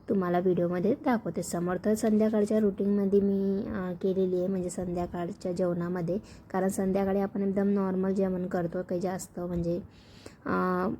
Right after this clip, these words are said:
हे नाही करत. कारण दुपारी म्हणजे पोटभर जेवण पाहिजे, डाळ, भात वगैरे. तर संध्याकाळी काही पण आपण कोरडी भाजी, चपाती पण असली तर सर्व खाऊन घेतात. तर अशा प्रकारे मी बारीक सर्व शिमला मिरची कट करून घेतली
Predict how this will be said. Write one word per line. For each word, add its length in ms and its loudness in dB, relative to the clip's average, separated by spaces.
हे 140 4
नाही 140 2
करत. 200 -2
कारण 220 2
दुपारी 560 4
म्हणजे 320 0
पोटभर 320 4
जेवण 320 2
पाहिजे, 360 -4
डाळ, 340 -2
भात 380 -4
वगैरे. 320 -2
तर 100 -2
संध्याकाळी 560 -4
काही 220 -4
पण 200 -6
आपण 360 -4
कोरडी 360 4
भाजी, 460 2
चपाती 340 -6
पण 200 -4
असली 320 -4
तर 140 0
सर्व 380 -2
खाऊन 200 2
घेतात. 240 -4
तर 100 -2
अशा 200 -2
प्रकारे 360 -4
मी 120 0
बारीक 380 -2
सर्व 460 -2
शिमला 280 6
मिरची 240 4
कट 220 0
करून 360 2
घेतली 400 0